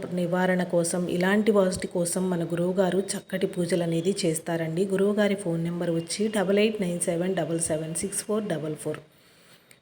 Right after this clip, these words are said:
మీకు తెలియకుండా మీ మీద ఏదైనా చెడు గ్రహం, చెడు గ్రహం, చెడు గ్రహణ అని అంటే, మనకు తెలియకుండా ఎవరైనా ప్రయోగం చేసి ఉన్నా, వశీకరణం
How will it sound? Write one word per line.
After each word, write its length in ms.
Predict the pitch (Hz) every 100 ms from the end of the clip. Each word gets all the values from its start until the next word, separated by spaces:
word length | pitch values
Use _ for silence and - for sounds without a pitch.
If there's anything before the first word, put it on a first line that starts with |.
| 202
మీకు 240 | 220 226
తెలియకుండా 580 | 220 214 240 240 226 226
మీ 180 | 214 196
మీద 220 | 196 202
ఏదైనా 420 | 196 190 185 185
చెడు 280 | 185 185 190
గ్రహం, 480 | 208 196 196 190 190 165 - -
చెడు 140 | 175
గ్రహం, 500 | 196 175 180 175 196 190 - - -
చెడు 140 | 190
గ్రహణ 420 | 202 196 180 190
అని 320 | 196 185 180 185
అంటే, 520 | 170 170 185 170 202 - - - - -
మనకు 220 | 196 185
తెలియకుండా 580 | 185 190 208 214 214 208
ఎవరైనా 400 | 202 185 185 190
ప్రయోగం 560 | 196 196 185 202 208 202 185
చేసి 220 | 180 190
ఉన్నా, 340 | 175 175 180
వశీకరణం 680 | 170 170 214 214 208 190 180